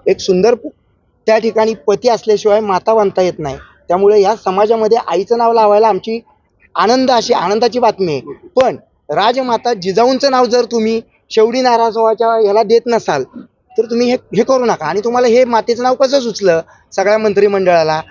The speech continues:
तर डॉक्टर अभिजित बिचुकले गेले चार वर्ष Bigg Boss नंतर बोलतात की महाराष्ट्राची पहिली लेडी मुख्यमंत्री सौ अलंकृता बिचुकले होणारच. हा माझा कॉन्फिडन्स, ह्याच्यावरती जळफळाट होतो तुमचा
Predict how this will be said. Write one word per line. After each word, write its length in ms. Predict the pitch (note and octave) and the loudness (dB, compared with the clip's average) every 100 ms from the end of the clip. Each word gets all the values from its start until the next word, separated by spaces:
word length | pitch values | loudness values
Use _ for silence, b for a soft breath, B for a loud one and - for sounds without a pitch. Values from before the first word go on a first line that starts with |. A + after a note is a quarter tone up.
| B B _ - | B B _ -2
तर 140 | G3+ | 0
डॉक्टर 360 | G#3+ F#3 - C#4 | 2 0 0 0
अभिजित 380 | C#4 A#3+ A3 A#3 | 2 0 -4 -4
बिचुकले 580 | G#3+ F#3 F#3+ F3+ F3 F3 | -6 -4 -4 -2 -4 -6
गेले 720 | E3+ D#3 E3 G3 A3+ - _ - - | -8 -6 0 2 2 -2 _ -20 -2
चार 200 | A#3 C4 | 2 4
वर्ष 260 | B3 F#3+ A3 | 2 2 0
Bigg 200 | G3 E3+ | 0 0
Boss 180 | F#3+ F#3 | -2 -2
नंतर 280 | F#3 E3+ F3+ | -6 -2 -2
बोलतात 360 | D#3+ D3+ D#3 F#3 | 0 -2 -2 -4
की 280 | - A#3 | -4 -4
महाराष्ट्राची 760 | B3 G#3 F3+ G3 F#3+ F#3+ F#3 A#3 | -2 0 0 0 -2 -2 -2 -4
पहिली 440 | G#3 A3 A#3+ D4+ | -2 0 2 2
लेडी 200 | C4 A3+ | 2 2
मुख्यमंत्री 720 | A3 G3+ G#3+ F#3 E3+ F#3+ C4 - b b - | 2 0 0 -2 -2 -4 -6 -8 b b -4
सौ 160 | A#3 | -2
अलंकृता 680 | C4+ - G#3+ C4 - A#3+ A#3 | -2 0 2 2 0 0 0
बिचुकले 420 | G#3 F3 G3+ G3 | -2 -4 -2 0
होणारच. 600 | F#3+ F3 E3 D#3 B3 C#4+ B B - | 0 0 -2 2 2 0 B B -10
हा 180 | - C#4 | -2 0
माझा 280 | C4 A3+ G#3+ | 2 2 0
कॉन्फिडन्स, 640 | G#3+ F#3+ E3 F#3 G#3 C4 - | 0 -2 -2 0 0 -2 -10
ह्याच्यावरती 760 | _ G3+ G#3+ G3 F#3 G#3 F3+ C#3+ | _ -2 0 0 -2 -6 -6 0
जळफळाट 520 | F#3 F3+ F#3 B3+ C4+ | 2 2 2 0 2
होतो 220 | A3+ G3 | 0 0
तुमचा 380 | F3 D#3 E3+ D#3 | -2 -4 -2 -4